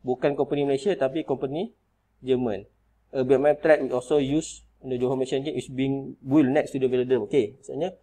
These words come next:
Sukma tu pun ada track B M X. For example, uh, sini velodrome, sebelah ni track B M X. Ha, ni track B M X untuk race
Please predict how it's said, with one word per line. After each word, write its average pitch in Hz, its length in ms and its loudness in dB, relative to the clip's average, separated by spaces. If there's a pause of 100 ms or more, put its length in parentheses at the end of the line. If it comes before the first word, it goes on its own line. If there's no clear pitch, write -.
(240)
Sukma 147 560 0
tu 202 240 2 (960)
pun 160 160 -2
ada 127 560 0
track 123 240 -2
B 131 80 -2
M 120 80 -6
X. 117 160 -4 (720)
For 113 160 -14
example, 175 640 0 (1400)
uh, 104 320 -6
sini 135 240 -4
velodrome, 151 560 4 (1400)
sebelah 127 320 2
ni 156 160 -4
track 113 240 -4
B 120 80 0
M - 80 -8
X. 98 160 -6 (160)
Ha, 98 240 -10
ni 135 160 -6
track 117 240 -4
B 113 80 -4
M 104 80 -10
X 110 240 -6
untuk 113 240 -12
race 123 100 -4